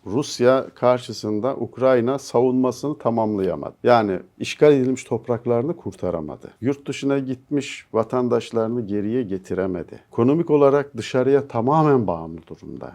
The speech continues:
Silah olarak tamamen bağımlı durumda. Çünkü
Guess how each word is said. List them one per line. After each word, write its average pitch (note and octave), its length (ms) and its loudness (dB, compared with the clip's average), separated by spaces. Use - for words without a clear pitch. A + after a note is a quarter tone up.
Silah C#3 520 2
olarak B2+ 480 -2
tamamen A2 600 0
bağımlı E2 420 -6
durumda. D#2 560 -14
Çünkü D#3+ 440 -2